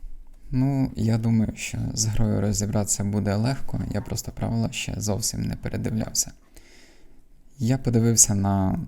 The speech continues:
те, як вона виглядає, і мені сподобалось. Ще можу сказати, що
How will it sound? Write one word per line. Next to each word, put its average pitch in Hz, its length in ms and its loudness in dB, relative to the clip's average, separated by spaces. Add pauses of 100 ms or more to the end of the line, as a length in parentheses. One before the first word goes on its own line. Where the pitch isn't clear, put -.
те, - 200 -6
як - 180 -6
вона 107 160 0
виглядає, 113 760 -2
і 113 180 -4
мені 113 420 -2
сподобалось. - 1040 -6 (960)
Ще - 160 0
можу 110 300 2
сказати, 104 520 0
що 98 460 -2